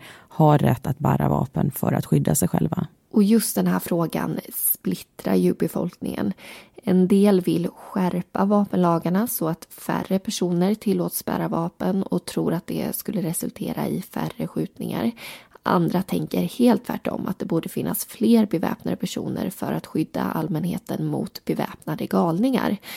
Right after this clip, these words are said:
Speaker 2: De tänker till exempel att det borde finnas vakter med vapen utanför skolor och att lärare borde få bära vapen i skolan utifall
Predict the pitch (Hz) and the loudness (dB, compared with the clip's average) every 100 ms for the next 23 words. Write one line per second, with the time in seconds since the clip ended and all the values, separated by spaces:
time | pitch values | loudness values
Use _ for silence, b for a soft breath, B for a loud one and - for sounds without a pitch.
0 | B B B - 185 185 185 185 - 160 | B B B 4 6 6 2 2 0 -2
1 | - 220 226 226 226 220 202 - - 160 | 0 4 4 4 2 2 0 -4 -4 -2
2 | 196 180 160 160 - - - - - - | -2 -2 -2 -4 -4 -4 -4 -8 -6 0
3 | 214 240 233 208 196 - 214 214 190 - | 2 4 4 4 2 0 0 0 0 -2
4 | 175 190 - 180 175 180 233 262 - 185 | -4 -4 -2 0 2 4 2 2 -4 -4
5 | - 190 - 180 180 190 185 - - 214 | -4 -6 -4 2 4 4 0 -2 -2 0
6 | 226 214 190 185 175 175 170 165 165 - | 0 0 0 -2 -2 0 0 -2 -4 -4
7 | 180 165 - 165 165 165 180 165 160 165 | -4 -4 -2 -2 0 0 0 -2 -2 -6
8 | - 165 175 | -4 -4 -4